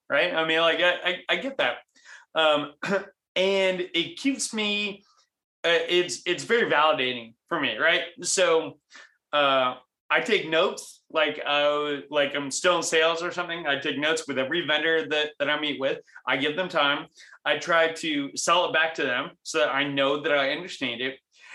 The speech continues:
And then I qualify or disqualify for my organization and kind of for others, like, where I think it might fit in the marketplace. And statistically, I'm not a buyer, right? My budget is locked up in three-year deals, and, uh, it's, I'm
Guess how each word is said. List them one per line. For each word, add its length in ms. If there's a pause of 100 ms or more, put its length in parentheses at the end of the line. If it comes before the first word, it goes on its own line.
(140)
And 240
then 160
I 480
qualify 500 (100)
or 120
disqualify 760 (160)
for 160
my 280
organization 680
and 320
kind 200
of 80
for 160
others, 380
like, 180
where 160
I 80
think 160
it 80
might 280
fit 80
in 80
the 40
marketplace. 640 (640)
And 320
statistically, 800
I'm 160
not 180
a 40
buyer, 320 (120)
right? 300
My 340
budget 320
is 220
locked 240
up 240
in 80
three-year 380
deals, 560
and, 220 (460)
uh, 360
it's, 320
I'm 280